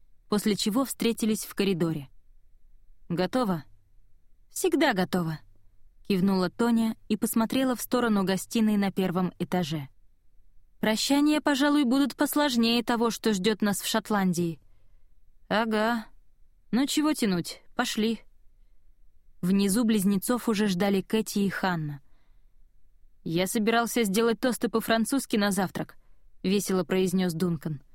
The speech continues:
«С целой горой жареного бекона», добавила Тоня. «Про бекон не забудь». «А я даже готова помыть посуду», улыбнулась Ханна,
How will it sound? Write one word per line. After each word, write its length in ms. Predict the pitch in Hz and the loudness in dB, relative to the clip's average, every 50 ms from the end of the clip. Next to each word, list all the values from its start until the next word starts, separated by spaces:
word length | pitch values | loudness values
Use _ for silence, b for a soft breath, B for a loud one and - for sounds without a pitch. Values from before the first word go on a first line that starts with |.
| - - - - - - - | -20 -20 -20 -20 -20 -20 -18
«С 80 | - - | -18 -12
целой 420 | - - - 226 233 269 302 320 | -4 0 0 2 2 2 2 2
горой 380 | 269 247 302 294 294 302 311 302 | 2 2 2 2 2 2 2 2
жареного 460 | 233 240 247 262 277 269 277 269 277 | 2 2 2 4 2 2 4 2 2
бекона», 560 | 233 220 262 - - 233 233 233 226 226 214 - - - - _ - - - | 2 0 0 0 2 2 2 2 2 0 -2 -6 -12 -20 -20 _ -16 -10 -2
добавила 520 | 175 196 190 180 190 190 170 185 180 185 | 0 0 2 2 2 2 2 2 0 0
Тоня. 460 | 180 - 185 180 175 165 165 160 - - - - - - - - _ | 0 0 -2 -2 0 -2 -4 -6 -10 -16 -20 -20 -20 -20 -20 -12 _
«Про 140 | - 240 247 | 0 4 6
бекон 420 | 214 240 294 - - 269 262 240 240 | 6 6 6 4 4 4 6 6 6
не 100 | 247 233 | 4 4
забудь». 480 | 214 240 208 190 208 202 - - - - - - - - - - - - - - - - - - _ - - - - - - | 4 2 2 2 2 0 0 -4 -12 -18 -20 -20 -20 -20 -20 -20 -20 -20 -20 -20 -20 -20 -20 -20 _ -20 -20 -20 -20 -14 -4
«А 120 | - 214 214 | 0 0 2
я 220 | 202 226 254 247 | 2 2 2 2
даже 240 | 208 233 226 220 226 | 2 2 2 2 2
готова 380 | 196 226 226 - 269 233 240 | 2 2 2 2 0 0 0
помыть 340 | - - 240 240 254 254 - | 0 2 2 2 2 0 0
посуду», 500 | - 294 285 - - 330 311 208 185 165 - - - - - - - - - | 0 -2 -2 0 0 0 0 2 0 -4 -6 -10 -20 -20 -20 -20 -20 -8 -2
улыбнулась 600 | - 202 208 196 180 196 202 196 190 185 - - | 0 0 2 2 2 2 2 2 2 0 -2 -4
Ханна, 460 | - - 240 247 233 233 233 233 220 | -2 0 0 2 2 2 0 0 -4